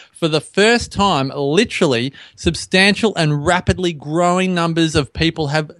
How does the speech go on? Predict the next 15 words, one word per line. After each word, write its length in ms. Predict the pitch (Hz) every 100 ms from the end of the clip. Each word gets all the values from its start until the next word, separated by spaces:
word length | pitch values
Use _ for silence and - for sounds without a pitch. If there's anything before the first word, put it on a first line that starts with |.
| _
choices. 720 | - 214 254 - 139 104 - - - _
For 160 | -
the 100 | 185
first 420 | 175 202 220 233 -
time, 400 | 202 202 123 139 - -
they 220 | 156 156
will 180 | 180 202
have 240 | 175 202 -
to 100 | 175
manage 540 | 156 156 170 180 147
themselves, 680 | 147 139 - 185 156 123 123 - - _
and 160 | 151 151
society 880 | - - - 160 170 180 - 135 143
is 200 | 160 -
totally 760 | - - 156 170 - 170 170